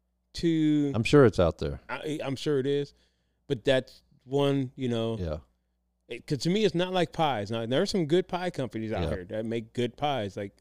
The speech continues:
Speaker 1: uh, you got one down, down the street there.
Speaker 2: Uh, it's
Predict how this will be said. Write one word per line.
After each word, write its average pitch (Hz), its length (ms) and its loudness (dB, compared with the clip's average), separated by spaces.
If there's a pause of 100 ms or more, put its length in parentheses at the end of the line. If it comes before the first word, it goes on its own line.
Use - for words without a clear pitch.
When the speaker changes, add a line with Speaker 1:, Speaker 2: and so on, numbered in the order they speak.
Speaker 1:
uh, 92 80 -16 (640)
you 110 160 -20
got 110 180 -2
one 117 160 -2
down, 120 380 0
down 117 200 -4
the 113 60 -6
street 175 300 -4
there. 92 240 -10 (100)
Speaker 2:
Uh, 90 140 0
it's - 160 -8